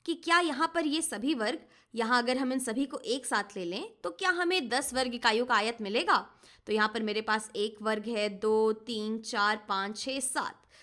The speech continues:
हमारे पास सिर्फ सात छोटे वर्ग हैं। तो अगर हम ये सिर्फ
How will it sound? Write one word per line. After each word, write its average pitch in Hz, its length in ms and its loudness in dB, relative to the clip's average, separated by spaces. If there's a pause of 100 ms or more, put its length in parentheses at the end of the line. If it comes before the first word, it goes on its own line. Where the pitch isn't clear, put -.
(180)
हमारे 285 300 2
पास 262 340 2
सिर्फ 285 520 -2 (100)
सात 294 680 4
छोटे 214 340 -2
वर्ग 190 200 -4
हैं। 190 260 -10 (260)
तो 196 60 -2
अगर 214 200 0
हम 226 120 2
ये 233 60 4
सिर्फ 247 260 -2